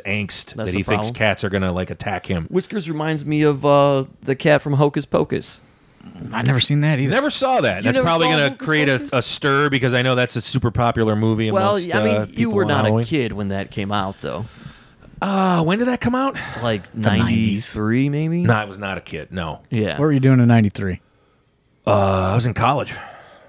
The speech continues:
Speaker 3: Ripping rails.
Speaker 2: Ripping rails.
Speaker 1: No, I was drinking beer, studying.
Speaker 2: Drinking Miller Lite.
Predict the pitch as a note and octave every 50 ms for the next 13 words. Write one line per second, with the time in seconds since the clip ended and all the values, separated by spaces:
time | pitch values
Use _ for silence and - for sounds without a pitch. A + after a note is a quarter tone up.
0 | _ _ _ _ _ _ _ _ _ _ _ _ _ _ _ _ _ _ _ _
1 | _ _ _ - G#2 G2 G2 - A2 A2+ B2 C#3 D3+ B2+ - - - - A#2+ G#2+
2 | G2 G#2+ G#2+ A2 B2+ D3 C3+ A2 G#2+ G#2 G2+ G2+ G2 - _ _ _ _ _ -
3 | - A2 G#2+ G2 F#2+ G2 G#2+ G#2+ A2 A#2+ A#2+ - - - F#2+ G2+ A2 A2+ B2 B2+
4 | A2+ E2 D2+ A#2+ A#2 A2 A2+ A2 A#2+ B2 C3+ C3 A#2+